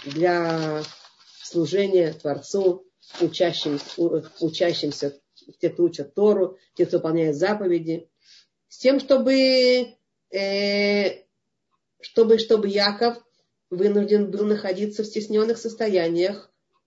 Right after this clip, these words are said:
и этим, может быть, он, э, не сможет получить, э, будущий мир.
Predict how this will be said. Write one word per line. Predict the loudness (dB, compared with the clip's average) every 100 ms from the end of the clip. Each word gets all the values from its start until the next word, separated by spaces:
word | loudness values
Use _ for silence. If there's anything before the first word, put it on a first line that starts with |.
| _ _ _ _ -4
и | 0 4 4 2 0 -2
этим, | -2 0 0
может | 2 0 -2
быть, | -4 -4
он, | -4 2
э, | 4 4 2 0 -6
не | -6
сможет | -2 2 4 4 2
получить, | 2 0 -2 2
э, | 2 2
будущий | 0 -4 -6 -2
мир. | 0 0 -4